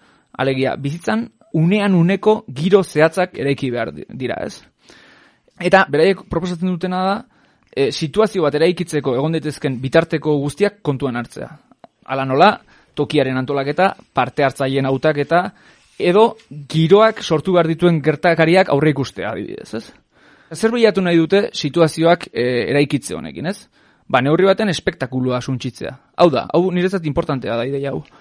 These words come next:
Espektakulua suntsitzea eta situazioak eraikitzea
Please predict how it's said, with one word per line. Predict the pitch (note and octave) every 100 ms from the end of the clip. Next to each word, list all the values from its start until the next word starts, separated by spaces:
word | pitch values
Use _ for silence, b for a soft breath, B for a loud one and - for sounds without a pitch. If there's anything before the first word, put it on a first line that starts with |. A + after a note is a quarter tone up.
| b b b b b _ _ _ D#3+
Espektakulua | - A#3 A3 A3 G3 F3
suntsitzea | E3 D#3 G#3 - F#3+ C4 - -
eta | D#3 D3
situazioak | D3 F#3+ E3+ E3 D#3
eraikitzea | D#3 D#3+ D#3 - G3+